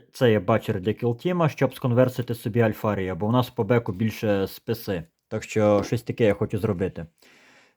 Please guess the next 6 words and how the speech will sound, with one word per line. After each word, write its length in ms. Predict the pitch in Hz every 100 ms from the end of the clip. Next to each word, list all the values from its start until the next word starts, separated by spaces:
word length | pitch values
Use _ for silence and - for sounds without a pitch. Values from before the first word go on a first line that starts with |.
| _
Так, 840 | - 123 110 104 92 87 85 - -
дворучні 560 | 104 117 135 127 - 117
мечі, 420 | 117 107 - 110
це 160 | - 101
дуже 320 | 90 101 104
круто. 920 | - 98 95 95 117 123 143 175